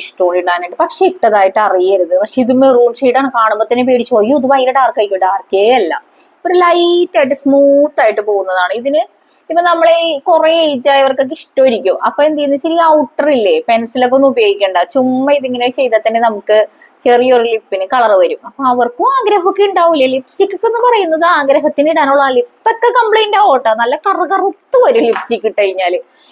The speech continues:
എന്തൊക്കെ പ്രൊഡക്റ്റ് ഉപയോഗിച്ചാലും നമ്മള് പ്രൊഡക്റ്റ് ഉപയോഗിക്കും, പിറ്റേ ദിവസം ലിപ്സ്റ്റിക് ഇടും,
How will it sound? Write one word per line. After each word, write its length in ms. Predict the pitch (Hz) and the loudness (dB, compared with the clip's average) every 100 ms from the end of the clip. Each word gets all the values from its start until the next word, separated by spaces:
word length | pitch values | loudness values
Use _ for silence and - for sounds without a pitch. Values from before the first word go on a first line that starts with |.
| _ 240 | _ 0
എന്തൊക്കെ 460 | 262 277 359 370 508 | 2 2 0 -2 -2
പ്രൊഡക്റ്റ് 340 | 453 254 247 285 | 0 -2 -2 -2
ഉപയോഗിച്ചാലും 580 | 254 240 233 233 202 220 233 | 0 0 0 -2 0 -2 -2
നമ്മള് 280 | 202 202 262 | -2 -2 0
പ്രൊഡക്റ്റ് 320 | 285 247 - 277 | 0 -2 -2 0
ഉപയോഗിക്കും, 300 | 233 220 240 | 0 -2 -4
പിറ്റേ 140 | 240 202 | -2 -2
ദിവസം 180 | 190 233 | -2 -2
ലിപ്സ്റ്റിക് 340 | 226 - 202 359 | -4 -4 -4 -2
ഇടും, 120 | - | -2